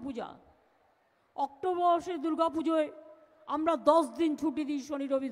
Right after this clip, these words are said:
ধরে, দশ থেকে বারো দিন। কেন্দ্রীয় সরকার তেইশে জানুয়ারি ছুটি দেয় না, নেতাজি সুভাষচন্দ্র বোসের জন্মদিন। পঁচিশে ডিসেম্বর বড়দিনে ছুটি দেয় না, রবীন্দ্রনাথ ঠাকুরের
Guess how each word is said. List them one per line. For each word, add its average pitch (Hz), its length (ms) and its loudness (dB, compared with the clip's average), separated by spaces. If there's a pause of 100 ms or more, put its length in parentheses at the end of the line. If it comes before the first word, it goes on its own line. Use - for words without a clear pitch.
ধরে, 214 180 -4 (540)
দশ 285 240 2 (120)
থেকে 294 200 -4
বারো 254 340 2
দিন। 196 140 -4 (1300)
কেন্দ্রীয় 302 380 4 (100)
সরকার 311 300 0 (100)
তেইশে 302 360 -4
জানুয়ারি 294 360 0
ছুটি 277 240 -2
দেয় 269 220 -2
না, 294 60 -4 (760)
নেতাজি 269 440 -6
সুভাষচন্দ্র 277 580 -6
বোসের 269 300 -6
জন্মদিন। 240 460 -6 (1040)
পঁচিশে 339 360 4 (100)
ডিসেম্বর 349 380 2 (120)
বড়দিনে 339 440 4
ছুটি 320 200 0
দেয় 320 280 0
না, 349 60 0 (1300)
রবীন্দ্রনাথ 349 640 2
ঠাকুরের 339 340 -6